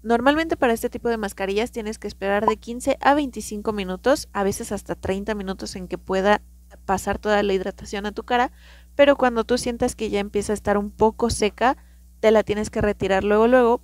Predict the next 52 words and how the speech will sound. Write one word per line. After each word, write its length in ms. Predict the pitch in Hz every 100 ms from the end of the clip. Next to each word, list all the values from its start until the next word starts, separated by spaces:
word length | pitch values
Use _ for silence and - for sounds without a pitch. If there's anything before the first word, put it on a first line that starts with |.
| -
porque 380 | 262 262 254 254
entonces 500 | 226 214 214 226 -
cuando 260 | 196 185
empiece 360 | 185 196 208 220
a 40 |
secarse 480 | 254 247 233 226 214
lo 140 | 220
que 120 | - 190
va 100 | 196
a 40 |
hacer 220 | - 208
es 160 | 202 -
que 140 | 196
va 220 | 190 202
a 20 | 208
absorber 680 | 202 - 175 170 190 226
ahora 240 | 269 277 269
la 100 | 254
mascarilla 640 | 240 247 233 233 233 254
la 160 | 226 202
humectación 720 | 190 185 - 185 208 - 262
que 120 | 233
tú 120 | 214 190
tienes 320 | 190 180 -
en 100 | -
la 100 | 170
cara, 260 | 180 - - - - -
entonces 480 | - 208 202 214 220
te 100 | 196
la 100 | 180
va 80 | 165
a 40 |
secar 360 | 170 - - -
más. 300 | - - - - _ _ _
Y 220 | 262 294
ok, 160 | 277 233
ya 220 | 196 214
que 120 | 233
pasó 260 | 220 208 214
el 100 | 202
tiempo 300 | 240 262 247
de 100 | 254
la 100 | 262
mascarilla, 580 | 247 247 233 226 233 240
podemos 400 | 208 190 202 -
pasar 280 | 196 185
al 160 | 185 190
siguiente 340 | 208 202 185
paso, 340 | - - - - -
que 260 | 190 185
este 360 | 185 - 233 285
es 200 | 453